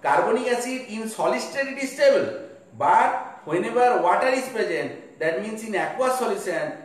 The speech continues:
it is not at all stable, and it will be stable at very low temperature and high pressure. Now here I am drawing the structure of carbonic, carbonic acid.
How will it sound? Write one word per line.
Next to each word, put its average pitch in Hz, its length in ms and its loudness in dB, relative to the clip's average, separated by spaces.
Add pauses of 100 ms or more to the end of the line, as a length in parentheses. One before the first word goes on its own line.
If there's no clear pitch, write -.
(100)
it 147 140 -16
is - 300 -16
not 160 200 -2
at 208 160 -2
all 190 160 -2
stable, 151 540 -2 (280)
and 143 420 -6
it 160 80 -14
will 196 140 -12
be 208 100 -10
stable 170 520 -6
at - 680 0
very 151 680 -12
low 160 480 0
temperature 190 760 0 (220)
and 151 200 -6
high 135 400 -2
pressure. 127 520 -4 (220)
Now 175 180 0
here 208 280 6
I 185 60 6
am 208 420 -2
drawing 113 360 0
the 107 100 -6
structure - 420 -4
of 143 180 -2
carbonic, 143 540 -6
carbonic - 440 -4
acid. - 380 -8